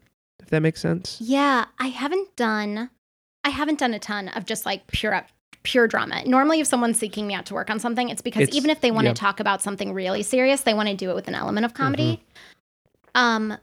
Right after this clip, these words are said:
Speaker 2: but I would say yes. And I think that most of the time when people talk about, like, working on Broadway or working in any resident theater, the biggest thing they say is that they didn't have enough time to rehearse, and that those shows usually, like,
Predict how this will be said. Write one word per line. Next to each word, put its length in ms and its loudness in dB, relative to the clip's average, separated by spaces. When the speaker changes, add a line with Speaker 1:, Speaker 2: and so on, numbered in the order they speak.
Speaker 2:
but 160 -6
I 160 0
would 160 0
say 160 2
yes. 340 4
And 120 2
I 80 6
think 240 4
that 140 0
most 260 0
of 60 -4
the 60 -6
time 420 -2
when 200 0
people 320 -4
talk 280 -4
about, 420 2
like, 460 -2
working 320 -2
on 160 4
Broadway 420 4
or 160 0
working 340 0
in 120 4
any 340 0
resident 460 -4
theater, 280 -2
the 140 0
biggest 400 2
thing 160 0
they 140 -2
say 240 0
is 80 0
that 140 0
they 100 6
didn't 200 2
have 140 2
enough 140 0
time 240 0
to 160 -6
rehearse, 500 0
and 140 0
that 100 0
those 200 2
shows 440 6
usually, 320 0
like, 380 -2